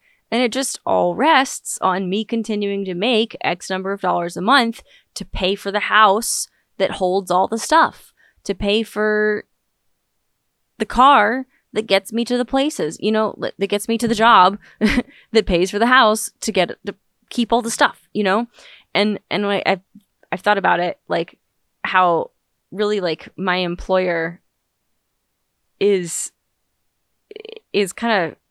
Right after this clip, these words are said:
really, like, what Starbucks is doing is, like, selling me my own possessions. Um, like, if I didn't, if I didn't have, if I wasn't so attached to all of these beautiful things that I own, uh,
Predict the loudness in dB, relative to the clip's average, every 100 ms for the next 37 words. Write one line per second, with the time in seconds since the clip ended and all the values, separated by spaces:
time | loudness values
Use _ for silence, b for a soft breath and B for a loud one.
0 | _ _ -10 -10 0 2 2 0 -2 -2
1 | -2 -2 -2 -2 -2 -6 -10 -8 -4 -4
2 | -4 -4 -4 -6 -6 -6 -4 -4 -6 -6
3 | -4 -4 -4 -6 -4 -4 -4 -6 -8 -8
4 | -8 -8 -6 -4 -4 -4 -8 -16 _ _
5 | _ _ _ -2 0 -2 -2 0 2 2
6 | 2 0 -2 -4 -6 -6 -2 0 0 -4
7 | -2 -2 -2 -6 -8 _ _ _ _ _
8 | _ 0 2 2 -2 -4 -4 -4 -2 0
9 | 2 2 -4 -12 -16 _ _ _ _ 0
10 | 2 2 -2 -8 -8 -10 -8 -10 -12 _
11 | -6 -4 -2 -2 -4 -8 -18 _ _ -10
12 | -6 -6 -8 -8 -6 -6 -6 -8 -14 _
13 | _ _ _ _ _ -2 0 0 -4